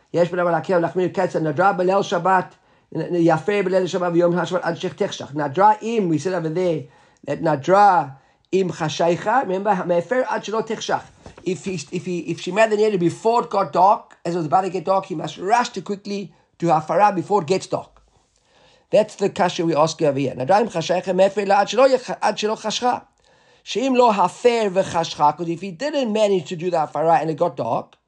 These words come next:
and Yachol Hafer, he wouldn't be able to do Hafara any longer. Be ois.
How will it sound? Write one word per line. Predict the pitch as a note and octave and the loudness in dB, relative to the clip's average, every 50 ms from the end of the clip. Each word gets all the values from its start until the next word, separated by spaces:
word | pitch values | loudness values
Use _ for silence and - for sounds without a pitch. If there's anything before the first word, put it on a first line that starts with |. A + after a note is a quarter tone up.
| _ _ _ _ _ _ _ - | _ _ _ _ _ _ _ -4
and | D3 E3+ F#3 | -2 -2 0
Yachol | G#3 G#3 - - G#3 A3 A#3+ | -2 -2 -4 -4 -2 0 0
Hafer, | A3 G#3+ G#3 - A#3 - - - - | 0 0 -2 -4 -6 -6 -6 -8 -12
he | _ _ _ _ _ _ _ _ | _ _ _ _ _ _ _ _
wouldn't | - E3 F3 | -8 -6 -4
be | G3 G#3+ | -4 -4
able | A3 A3 | -6 -6
to | G#3+ - G#3 | -8 -8 -10
do | F#3 A#3 A#3 | -10 -8 -6
Hafara | A3 G#3 G#3 - G#3+ G#3 A3 B3 C4 C4+ | -6 -6 -6 -4 -2 -2 -2 -2 -4 -6
any | C#4 C#4+ | -8 -8
longer. | C4+ A3+ G#3 F#3 E3+ D#3 - - - _ _ | -8 -8 -8 -8 -8 -10 -12 -16 -20 _ _
Be | - A#2 | -6 -2
ois. | B2 B3+ D4+ D4 G3+ - - - - | 0 2 2 0 0 -4 -14 -20 -20